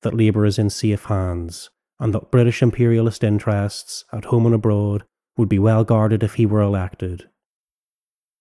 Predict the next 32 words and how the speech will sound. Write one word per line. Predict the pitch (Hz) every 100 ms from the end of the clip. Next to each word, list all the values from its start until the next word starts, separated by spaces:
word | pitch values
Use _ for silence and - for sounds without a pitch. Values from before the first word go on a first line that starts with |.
| _ _ _ -
In | 135
fact, | 117 117 113 - - _
they | -
would | 120 123
have | 110 -
been, | 98 90 87 _ -
even | 127 123
under | 120 117
a | 117
Corbyn | - 123 117 110
administration, | 117 113 107 - 98 95 - 92 87 - _ _ _ -
but | 101
that | 117
was | 120
not | 123 117
the |
perception | - 117 - 110 110 - 104
of | 98
much | 104 -
of | 104
the | 104
ruling | 104 101 101
class. | - 95 90 95 - - - _ _ _ _ _ _ _ _ _ _ _ _ _ _ _ _
Lessons | 120 117 110 120 -
for | 123 117
our | 110
movement | 110 107 113 110 -
summed | - - 101 101
up. | 95 90 - - _ _ _ _ _ _ _ _ _ _ _ _ _ _ _ _ _
The | -
whole | 107 123
saga | 123 127 110 110 110 110